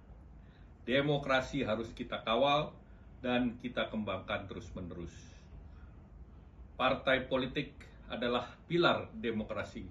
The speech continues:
kita. Indonesia adalah negeri besar. Kita harus memastikan bahwa demokrasi kita terus berjalan dari satu generasi ke generasi berikutnya.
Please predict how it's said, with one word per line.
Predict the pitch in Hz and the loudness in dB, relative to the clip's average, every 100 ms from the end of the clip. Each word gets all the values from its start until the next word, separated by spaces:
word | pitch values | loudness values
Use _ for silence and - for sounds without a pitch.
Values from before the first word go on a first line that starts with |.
| - - | -14 -14
kita. | - - 92 - - - - - - - - 143 | -12 -12 -12 -16 -20 -20 -20 -20 -18 -18 -10 -2
Indonesia | 117 120 123 135 - 101 92 - - | 0 2 2 0 0 -2 -4 -10 -14
adalah | 98 104 95 - | -6 -2 -2 -4
negeri | - - 98 - | -8 -8 -8 -8
besar. | - 76 - - - - - - - - | -10 -10 -12 -18 -20 -18 -18 -18 -18 -10
Kita | 113 117 107 | -4 0 2
harus | 110 113 | 2 0
memastikan | 120 117 107 - - 95 82 - - | -2 -2 -2 -4 -2 0 -2 -8 -12
bahwa | 101 101 101 | -6 -2 -2
demokrasi | 107 110 110 123 - 127 | 0 -2 -2 -2 -2 -4
kita | 135 143 135 | -4 0 0
terus | 127 127 | -2 -6
berjalan | - 123 143 113 - - - - - - | -4 0 2 2 0 -6 -12 -14 -12 -6
dari | 107 110 | -4 -4
satu | - 147 - 127 | 2 2 2 -2
generasi | 113 107 107 101 - 107 98 - - - | -2 0 -2 -2 -6 -10 -10 -12 -14 -6
ke | 135 | -4
generasi | 107 101 92 95 - 107 | -2 -4 -2 -4 -6 -8
berikutnya. | 90 87 - 90 - - | -8 -10 -10 -12 -12 -14